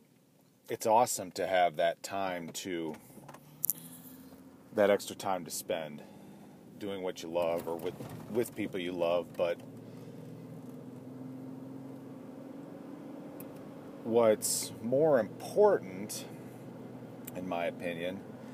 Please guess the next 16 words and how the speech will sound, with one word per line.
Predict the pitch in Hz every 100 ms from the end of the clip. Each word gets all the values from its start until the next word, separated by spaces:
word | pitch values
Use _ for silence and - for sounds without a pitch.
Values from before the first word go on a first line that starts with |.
| - - - -
than | 104 92 90
having | - 151 143 120
a | 98
long | 95 95 87
weekend | 82 85 90 82 85 92
is | 92 87 - -
understand, | 113 113 107 104 - - - - 104 98 90
especially | - 123 113 101
this | 90 90 -
one, | 78 78 - - - - - - - -
is | 104 101
understanding | 120 113 107 - 107 101 98 92 85 - 80
why | 92 98 95
we | 82 78
have | 76 69 67
it. | 69 - - - - - - - - - - - - - - -